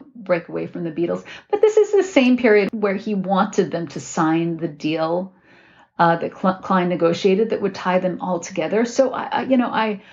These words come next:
I always get the sense that even if John wanted to go off and do his own thing, it was with the knowledge and the security of the fact that he would be tied to the other three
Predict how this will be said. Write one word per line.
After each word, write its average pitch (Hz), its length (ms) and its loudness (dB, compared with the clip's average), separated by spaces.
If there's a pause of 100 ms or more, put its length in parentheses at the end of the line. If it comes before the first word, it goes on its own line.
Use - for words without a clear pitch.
(280)
I 233 60 4
always 302 160 4
get 294 160 4
the 277 60 2
sense 247 280 2
that 220 120 -2
even 269 300 4
if 262 120 2
John 202 280 4
wanted 185 240 0
to 190 80 -10
go 180 140 2
off 170 180 0
and 180 100 -4
do 165 120 -2
his 160 180 -6
own 160 180 -2
thing, 165 380 -4
it 220 160 -2
was 190 260 -2
with 226 460 0
the 208 160 2
knowledge 190 560 0
and 190 100 2
the 185 60 0
security 196 640 0
of - 140 -4
the 180 80 -4
fact 175 260 -2
that 170 100 -10
he 214 140 -2
would 180 180 -2
be 170 100 -6
tied 175 360 0
to - 80 -14
the 165 160 -2
other 170 200 0
three - 480 -8